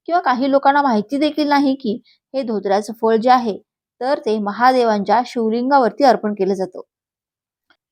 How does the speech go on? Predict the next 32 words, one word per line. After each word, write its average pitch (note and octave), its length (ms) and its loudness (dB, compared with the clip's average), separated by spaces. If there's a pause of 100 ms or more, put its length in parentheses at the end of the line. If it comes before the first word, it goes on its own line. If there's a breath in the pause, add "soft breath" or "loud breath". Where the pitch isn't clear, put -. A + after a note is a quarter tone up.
(120)
म्हणून B3+ 360 -4 (500)
त्यामुळे B3+ 500 -2
आता A3 280 2
हे B3+ 220 -2
आपल्याला A3 420 2 (140)
फळ A#3 220 4 (100)
सहज B3 400 -4
कुठेतरी G#3 520 -2
झाडामध्ये, G3 720 0
शेतामध्ये, G#3+ 580 -4
हे G#3+ 180 -4
झाड G#3+ 320 -2
खूप D#4+ 180 -2
असतात G#3 320 -2 (540)
आणि D4+ 200 -6
तुम्हाला B3 340 0
तिथे G#3+ 260 -6
मिळून D#4+ 300 0
जाईल. F3+ 200 -2 (540)
तुम्ही C#4 240 -4
फक्त D#4+ 320 -4
आजूबाजूला A#3 680 0
कुठेही A3+ 480 -2
शोधून G3 340 -2
पहा, - 240 -10 (580)
तर C#4+ 100 -2
त्या C#4+ 200 -2
झाडाचं A3 480 0 (100)
फळ A#3 180 2 (100)
तुम्ही A3 220 -2
आणू D4 240 0
शकता. C4+ 360 -8